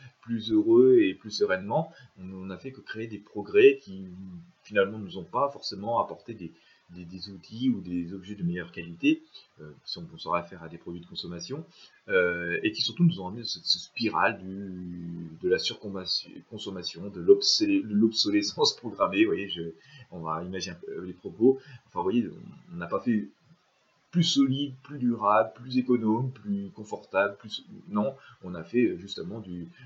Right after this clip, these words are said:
du consommer toujours plus et du, euh, euh, un petit peu d'une vie un peu fast-food où voilà, on sommes toujours dépendants de, de, de, de toujours, euh, être dans l'illusion de, que, de, qu'on va avoir mieux, qu'on doit posséder plus, et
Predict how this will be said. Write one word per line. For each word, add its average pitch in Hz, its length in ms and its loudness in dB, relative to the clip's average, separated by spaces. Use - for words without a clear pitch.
du 95 80 -16
consommer 98 380 -10
toujours 98 260 -8
plus 117 280 -2
et 85 60 -8
du, 98 360 2
euh, 80 180 -6
euh, 80 220 -8
un 85 40 -18
petit - 160 -18
peu 107 280 4
d'une 85 260 -8
vie 104 260 -6
un 87 60 -8
peu 104 160 -8
fast-food 107 640 -4
où 104 220 -8
voilà, 90 280 -6
on 85 260 -10
sommes 104 260 -6
toujours 135 260 -4
dépendants 101 400 -8
de, 90 220 -10
de, 92 100 -8
de, 80 160 -14
de 85 140 -12
toujours, 98 500 -6
euh, 80 180 -8
être 120 120 2
dans 120 100 4
l'illusion 113 840 0
de, 101 140 -6
que, 92 160 -12
de, 90 160 -10
qu'on 95 160 -14
va 92 160 8
avoir 92 220 4
mieux, 95 180 -6
qu'on 98 120 -10
doit 98 140 0
posséder 95 360 -6
plus, 117 320 2
et 104 100 -8